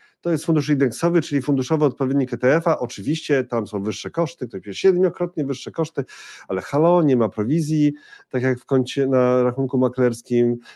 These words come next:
Jak ktoś chce sobie wachlować albo nie chce, ale wachluje mimo wszystko, to potem buli te prowizje za prowizją, łup, łup, łup i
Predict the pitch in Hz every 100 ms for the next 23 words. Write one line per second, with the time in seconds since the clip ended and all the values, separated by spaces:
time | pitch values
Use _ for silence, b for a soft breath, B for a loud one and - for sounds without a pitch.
0 | B 117 110 - 113 - 117 113 110 117
1 | 123 117 113 110 110 104 110 113 107 113
2 | 107 104 110 127 117 110 107 98 117 -
3 | 110 101 95 98 104 107 101 101 - 110
4 | 117 151 147 123 113 117 104 107 107 101
5 | 98 104 98 98 98 123 151 - 123 90
6 | 120 110 - 98